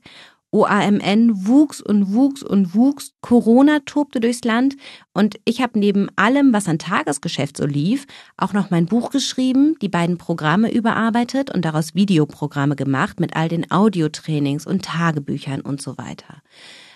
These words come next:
Also das war los bei mir, bei uns zweitausendzwanzig und es war so heftig. Ich war nur noch im Einsatz. Ich hatte keine Sekunde Entspannung. Ich war so erschöpft. Und als meine Tochter,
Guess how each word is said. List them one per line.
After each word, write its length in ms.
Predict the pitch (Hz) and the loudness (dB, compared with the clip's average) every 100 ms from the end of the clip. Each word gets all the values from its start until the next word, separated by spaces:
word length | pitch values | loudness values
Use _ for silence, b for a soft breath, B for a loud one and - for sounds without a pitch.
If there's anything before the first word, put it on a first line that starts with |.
| B | B
Also 520 | 175 190 190 185 180 175 b b b _ 196 | 0 2 4 4 2 -2 b b b _ -2
das 220 | 233 233 | 0 2
war 80 | 220 | 2
los 480 | 180 160 269 277 | 2 0 -2 -6
bei 180 | - 185 | 0 4
mir, 320 | 175 170 208 | 4 4 2
bei 180 | 202 160 | 2 0
uns 480 | 156 185 262 - - | 2 2 0 -2 -12
zweitausendzwanzig 1120 | - 165 160 156 160 - 151 156 165 196 - | -6 -4 -2 -2 -4 -4 -4 -4 -4 -6 -6
und 100 | 190 | -6
es 140 | 190 | -4
war 140 | 180 175 | -6 -6
so 460 | 165 180 226 240 - _ | -4 -2 0 -2 -8 _
heftig. 600 | - 175 - 131 156 - _ _ | -6 -6 -6 -8 -8 -10 _ _
Ich 180 | - 170 | -8 -2
war 300 | 185 175 180 180 | 0 2 0 -4
nur 280 | 175 190 214 | 0 4 6
noch 160 | 226 226 | 4 2
im 120 | 220 | 0
Einsatz. 500 | 175 170 165 156 - B B - | 0 0 0 -4 -8 B B -12
Ich 160 | 175 | -6
hatte 160 | 175 185 | -4 -4
keine 400 | - 233 262 269 | -4 0 4 4
Sekunde 440 | 262 - 226 208 | 2 2 2 2
Entspannung. 680 | - 202 - 170 170 170 190 | 0 -4 -4 -2 0 0 -4
Ich 200 | 170 - | -10 -6
war 120 | 175 | -4
so 520 | 170 165 170 208 247 277 | -4 -6 -2 0 0 -2
erschöpft. 840 | 247 240 - - 143 - - - B B B B B B _ _ | -4 -4 -4 0 -2 -2 -14 -20 B B B B B B _ _
Und 160 | 185 - | -4 0
als 200 | 190 190 | 0 0
meine 200 | 175 170 | 0 0
Tochter, 580 | 226 233 - 180 202 | 0 -2 -2 -2 -2